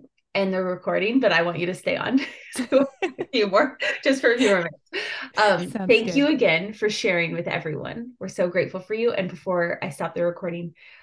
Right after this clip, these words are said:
Speaker 1: where can, can people find you? Where, if you want
Speaker 2: <laughs>
Speaker 1: people to
Speaker 2: I have
Speaker 1: find you?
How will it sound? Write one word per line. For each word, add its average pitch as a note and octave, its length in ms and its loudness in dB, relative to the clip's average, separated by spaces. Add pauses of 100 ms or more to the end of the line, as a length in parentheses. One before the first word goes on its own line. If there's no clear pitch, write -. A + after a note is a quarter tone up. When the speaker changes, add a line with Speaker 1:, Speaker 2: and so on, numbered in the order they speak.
(320)
Speaker 1:
where G3+ 720 0 (140)
can, G#3+ 380 -4 (140)
can A#3+ 340 0
people G#4 260 2
find G#4+ 280 -2
you? A4+ 260 4
Where, - 320 -2
if E4+ 320 0
you - 100 -10
want D#4 180 2
Speaker 2:
<laughs> - 20 0
Speaker 1:
people A#4 180 6
to A#4+ 80 8
Speaker 2:
I - 40 4
have C5 140 8
Speaker 1:
find B4+ 160 8
you? C5+ 400 12